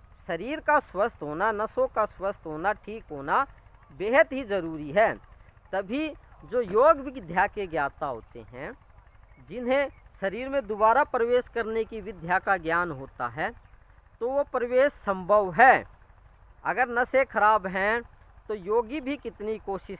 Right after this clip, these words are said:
क्यों ना कर ले, वो कितना ही विद्याओं का ज्ञाता क्यों ना हो, वो उस शरीर में जो निर्जीव हो चुकी हैं नसें, डेड हो चुकी हैं,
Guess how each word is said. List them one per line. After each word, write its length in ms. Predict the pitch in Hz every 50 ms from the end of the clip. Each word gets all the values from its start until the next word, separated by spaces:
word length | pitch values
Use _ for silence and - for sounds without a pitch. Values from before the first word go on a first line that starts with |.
| - -
क्यों 160 | 180 170 170
ना 120 | 160 156
कर 200 | 143 - 156 139
ले, 220 | 143 147 185 240 254
वो 120 | 240 247
कितना 500 | - - - 202 - - 196 196 226 262
ही 160 | 247 240 262 240
विद्याओं 460 | 214 247 175 139 160 175 175 190 180
का 160 | - 185 175
ज्ञाता 400 | 160 156 160 156 - - 165 156
क्यों 240 | - - 160 143 131
ना 120 | 127 123
हो, 320 | 117 117 147 190 226 233 - - - - - - - 170
वो 140 | 196 233 240
उस 180 | 226 220 - -
शरीर 320 | 190 165 165 180 185 160
में 320 | 165 170 180 190 220 233 - - - - - - - - - 147
जो 200 | 135 175 220 208
निर्जीव 600 | 185 190 208 214 220 190 220 247 254 254 247 214
हो 160 | 175 175 185
चुकी 380 | - - 208 175 - 202 190
हैं 120 | 185 185 180
नसें, 560 | 180 185 170 - - 185 185 185 175 147 131
डेड 280 | 147 185 214 226 196 170
हो 160 | 165 170 160
चुकी 380 | - - 175 170 - 190 180
हैं, 200 | 170 175 180 180